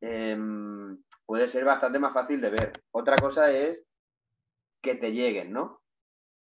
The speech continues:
Y, eh, puede ser bastante fácil de identificar, pero luego hay muchas cosas que son cosas que la persona oculta. Por ejemplo, si hablamos de, de la bulimia, tú puedes ver, entre comillas, una persona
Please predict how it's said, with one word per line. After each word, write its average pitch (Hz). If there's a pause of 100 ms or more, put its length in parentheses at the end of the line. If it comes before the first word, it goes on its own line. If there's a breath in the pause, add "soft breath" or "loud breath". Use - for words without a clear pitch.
(680)
Y, 123
eh, 131
puede 143
ser 143
bastante 135
fácil 135
de 131
identificar, 127
pero 120
luego 131
hay 151
muchas 143
cosas 151
que 117
son 131
cosas 143
que 117
la 113
persona 131
oculta. 117 (480)
Por 113
ejemplo, 113 (920 loud breath)
si -
hablamos 135
de, 131
de 123
la 120
bulimia, 147
tú 117
puedes 123
ver, 123
entre 117
comillas, 120
una 113
persona 113